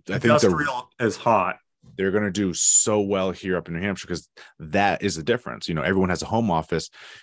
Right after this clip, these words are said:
Speaker 1: People do not have shipping and receiving access at their houses, right?
Speaker 2: Right.
Speaker 1: And a place to store stuff. So a warehouse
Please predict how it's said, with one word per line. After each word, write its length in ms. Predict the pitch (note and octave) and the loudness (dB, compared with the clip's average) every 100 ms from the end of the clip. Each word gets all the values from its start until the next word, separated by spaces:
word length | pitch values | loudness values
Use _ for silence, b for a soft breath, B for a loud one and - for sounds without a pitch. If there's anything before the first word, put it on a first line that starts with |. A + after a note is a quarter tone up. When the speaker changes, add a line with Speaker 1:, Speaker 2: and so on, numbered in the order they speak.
| _ | _
Speaker 1:
People 480 | G#2+ G2 F#2+ E2 - b b b _ _ _ _ _ G#2+ E2+ | -6 2 2 2 -4 b b b _ _ _ _ _ -18 0
do 160 | G#2+ G#2+ | 2 4
not 200 | G2 D2 | 2 0
have 540 | A2 G2 F2+ D#2 D2 - - _ _ _ _ | -2 0 0 -2 -6 -14 -20 _ _ _ _
shipping 640 | - - D3+ - D2+ C#2+ - | -12 -2 0 0 -2 -6 -8
and 100 | F2 | -4
receiving 720 | F2 A#2+ B2+ G#2 F2+ E2 - - | -2 4 6 6 2 0 -6 -6
access 460 | D#2+ D#2 - D#2+ | -4 -2 -2 -2
at 160 | E2 - | -4 -2
their 140 | E2+ | -2
houses, 640 | - - F2 D2+ A1 - - _ | -2 -2 -2 -2 -4 -6 -8 _
right? 300 | D#2+ D#2+ E2+ B | 0 2 0 B
Speaker 2:
Right. 120 | B B B B B | B B B B B
Speaker 1:
And 140 | G2+ | -2
a 40 | G2 | 0
place 200 | A#2 F#2+ | 0 -2
to 60 | F2 | -4
store 280 | - F#2 | -4 -4
stuff. 280 | E2+ - - - b b | -4 -6 -10 -14 b b
So 180 | A2 F2+ | -2 0
a 60 | |
warehouse 840 | D#2+ F#2 A#2 B2+ G2+ D2+ C#2+ - | 0 2 4 2 0 -4 -6 -12